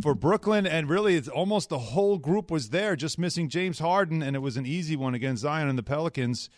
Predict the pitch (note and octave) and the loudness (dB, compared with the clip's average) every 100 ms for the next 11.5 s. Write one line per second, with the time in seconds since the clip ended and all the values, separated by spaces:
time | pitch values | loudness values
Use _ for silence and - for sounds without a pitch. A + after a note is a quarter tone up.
0 | _ _ _ _ _ - F3+ F3+ G3 F3+ | _ _ _ _ _ -2 2 6 6 4
1 | F3+ C4 D4 A#3+ F3+ G#3+ - - F3+ B2 | 2 2 2 2 4 4 2 2 2 0
2 | F2+ E2+ A2 B2 G3 F3+ E3 D#3 F#3 F3+ | -4 -12 -10 -4 -2 2 4 4 4 2
3 | D#3 D3+ A#2 D#3 A#2+ D3 C#3+ D3+ D#3+ D3+ | 0 -4 -2 -4 0 0 0 -4 -2 -2
4 | G#2+ F3+ A#2 F3 G#3+ B3+ G3 F3 D#3 G#3 | 0 0 4 4 6 4 2 0 0 0
5 | A#3+ A3 B3 D3+ D3+ A3 - B3+ F#3 - | 0 0 -2 -2 0 0 2 0 0 0
6 | F3+ C3 C3+ D3 E3 D3 D#3 G3+ C4+ G3+ | 0 0 0 0 -2 -2 -2 0 0 0
7 | D#3 A#2+ C3 D3+ - D3 - C#3+ C#3+ C3 | -2 -2 -4 -6 -6 -8 -4 -2 0 -2
8 | B2+ B2+ A#2 C3+ B2 A2 - D3 D3+ F2+ | -2 -2 -2 -4 -4 -4 -4 -2 -2 -4
9 | - - - A#2 A#2+ A2+ - C#3 C3 D#3 | -10 -12 -12 -10 -10 -10 -6 -4 0 0
10 | D3+ F#3 G3+ - F3+ F#3 G3+ - B2+ B2+ | 2 2 2 0 -2 2 0 -2 -8 -6
11 | C#3 A#2+ F3+ F3+ - | -4 0 0 0 -2